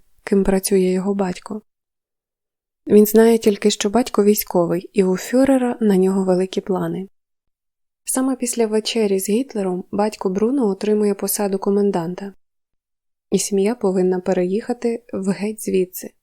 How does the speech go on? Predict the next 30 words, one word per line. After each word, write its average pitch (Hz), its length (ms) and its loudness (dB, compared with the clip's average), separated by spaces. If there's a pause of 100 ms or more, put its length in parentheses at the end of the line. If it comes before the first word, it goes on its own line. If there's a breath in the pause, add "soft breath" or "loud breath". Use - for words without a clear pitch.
(180)
в 196 100 -2
дійсності 220 720 -2 (100)
в 196 100 -2
Освенцім. 202 680 -4 (920)
Бруно 262 340 4
не 233 100 0
хоче 196 320 -4
їхати, 185 420 -6 (180)
він 233 180 4
не 240 60 0
хоче 277 280 -6
покидати 196 480 -2
свій 185 220 0
будинок, 202 560 0
школу, 196 560 -4 (100)
своїх 190 400 2
друзів. 202 420 0 (960)
Але 208 180 4
мати 254 240 0
каже, 226 300 0
що 220 200 -4
вони 202 200 2
не 202 100 0
можуть 208 320 -2
залишитися. 196 720 -4 (1000)
Нове 226 300 4
місце 240 340 0
Бруно 208 320 2
не 202 100 0
подобається. 190 680 -4